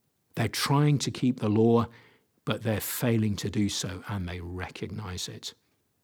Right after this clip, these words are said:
That's type number two, law disobeying, law relying. Type number three, law disobeying, not law relying. Such people have rejected the claims God has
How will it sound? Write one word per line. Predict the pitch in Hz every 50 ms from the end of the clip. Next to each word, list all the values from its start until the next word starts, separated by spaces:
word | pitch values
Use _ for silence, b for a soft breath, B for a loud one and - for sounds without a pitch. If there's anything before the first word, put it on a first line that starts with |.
| _ _ _ _ _ _ _ _ _ _ -
That's | - 131 131 131 - -
type | - - 139 123 120 - -
number | 117 110 104 98
two, | - - - 110 90 85 85
law | 101 120 127 131 131
disobeying, | 120 127 - - - 113 110 113 110 110 107 107 104 104 B B B B B B B -
law | 117 107 104 98 95
relying. | 87 92 92 90 95 101 104 104 95 87 87 82 78 _ _ _ _ _ _ _ _ _ _ _ _ _ _ _ _ _ _ _ - - _ -
Type | - - 123 104 110
number | 101 104 95 95
three, | 95 - - 135 135 139 131 101 85 - B B B B B B
law | - 123 127 131 135 143
disobeying, | 131 131 127 123 - 123 113 120 120 123 127 127 123 123 123 120
not | 120 123 127 139 156 156 156 - -
law | - 117 107 104 98 90 95 110
relying. | 110 107 104 95 92 90 87 87 87 87 87 95 101 - _ _ _ _ _ _ _ _ _ _ _ _ _ _ _ _ _ _ _ _ _ _ _ _ _ _ _ _ _ _ _
Such | - - 170 151 - - -
people | - 139 120 - - 117 107
have | 101 - 131 123 117 -
rejected | 117 117 117 107 104 - 139 139 135 - - - 107 92
the | 101
claims | 101 - - 123 113 107 101 95 95 -
God | - 113 107 101 101 101
has | - - 117 107 101 95 90 - -